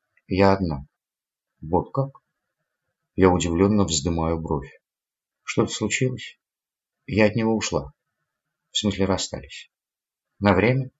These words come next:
Совсем? Совсем. Опускает голову. Потом вдруг поднимает резко глаза и, глядя на меня в упор,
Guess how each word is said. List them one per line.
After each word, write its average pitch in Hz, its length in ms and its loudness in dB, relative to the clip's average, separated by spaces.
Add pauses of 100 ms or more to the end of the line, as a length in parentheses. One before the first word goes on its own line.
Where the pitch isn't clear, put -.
(260)
Совсем? - 540 -4 (680)
Совсем. - 440 -4 (600)
Опускает 120 480 2
голову. 98 520 0 (2000)
Потом 113 320 4
вдруг 107 200 0
поднимает 98 500 4
резко 95 320 -2
глаза 87 480 2
и, 98 60 0
глядя 92 280 2
на 87 60 -2
меня 85 240 -2
в 78 80 -6
упор, 107 440 0